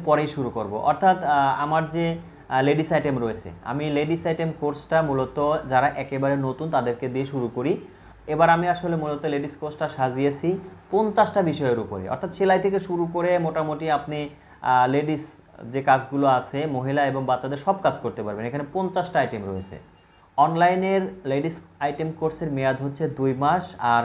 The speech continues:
ক্লাস হবে সপ্তাহে তিন দিন, প্রতিদিন দুই ঘন্টা করে। লেডিস কোর্সের কোর্স ফি হচ্ছে মাত্র আঠারোশো টাকা। আর এই কোর্সটি শুরু হবে, আ, বিশে এপ্রিল থেকে, অর্থাৎ ঈদের পরে এপ্রিল মাসের বিশ তারিখ থেকে শুরু করবে ইনশাআল্লাহ।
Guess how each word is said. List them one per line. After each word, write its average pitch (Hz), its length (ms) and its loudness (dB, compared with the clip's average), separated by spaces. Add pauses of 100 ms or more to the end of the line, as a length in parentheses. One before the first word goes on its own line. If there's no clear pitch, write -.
ক্লাস 135 380 2
হবে 151 180 -2 (160)
সপ্তাহে 147 640 -2 (380)
তিন 147 300 -4
দিন, 208 220 2
প্রতিদিন 165 500 -2
দুই 135 140 4
ঘন্টা 110 280 -4
করে। 95 220 -8 (140)
লেডিস 151 420 0
কোর্সের 170 420 0
কোর্স 151 240 0
ফি 165 80 -4
হচ্ছে 170 240 -2
মাত্র 160 520 -2
আঠারোশো 117 420 0
টাকা। 95 240 -10 (520)
আর - 160 4
এই 175 160 4
কোর্সটি 202 380 2
শুরু 185 240 2
হবে, 196 460 2 (320)
আ, 123 280 0
বিশে 170 280 2
এপ্রিল 147 400 0
থেকে, 117 220 -4
অর্থাৎ 151 260 0
ঈদের 165 260 -2
পরে 170 440 2 (360)
এপ্রিল 156 300 -4
মাসের 165 260 -2
বিশ 156 260 0
তারিখ 135 240 0
থেকে 165 360 0 (260)
শুরু 123 140 -2
করবে 107 240 -2
ইনশাআল্লাহ। 113 560 2